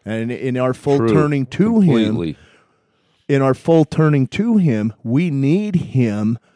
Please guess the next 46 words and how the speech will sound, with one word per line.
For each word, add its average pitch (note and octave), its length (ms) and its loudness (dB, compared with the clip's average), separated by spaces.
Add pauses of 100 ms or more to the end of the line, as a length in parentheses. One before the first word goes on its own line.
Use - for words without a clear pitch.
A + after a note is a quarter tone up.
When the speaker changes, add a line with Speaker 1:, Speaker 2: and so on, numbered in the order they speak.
(260)
Speaker 1:
to C3 260 0
help F3 440 -4
us A2+ 240 -4
precipitate B2 840 -6
that B2+ 180 -6
full A#2 180 -6
turning A#2+ 360 -6
to A3 220 -2
him. E2+ 220 -8 (160)
Speaker 2:
Yeah, - 220 -14
absolutely. F#2+ 680 -6 (240)
Speaker 1:
Yeah. F#2 180 -14 (140)
Speaker 2:
I D2+ 60 -10
mean, F2+ 160 -6
we F#2 100 -6
need G#2+ 160 -8
his F2 160 -10
help G2 240 -8
all F2 260 -6
along G2+ 200 -8
the G2+ 80 -8
way. A2+ 300 -8 (100)
Speaker 1:
Yeah. B2 160 -12 (1000)
Speaker 2:
From F2+ 120 -10
Speaker 1:
Yeah. F2+ 60 -8
Speaker 2:
the F#2 60 -10
beginning F#2+ 440 -6
Speaker 1:
Yeah. F2+ 80 -12
Speaker 2:
to B2 120 -6
the A#2+ 180 -10
end. D#3+ 260 -10
Speaker 1:
And E2+ 60 -12
that's G2+ 140 -12
part A2 200 -4
of G2+ 60 -4
that G#2+ 160 -4
enabling A2 520 -6
power F2+ 320 -10
that A#2 160 -10
comes D3 300 -10
to G2 200 -6
us - 140 -10 (320)
because G#2 320 -10
of A#2 160 -12
his G2+ 260 -12
atonement. C3 480 -16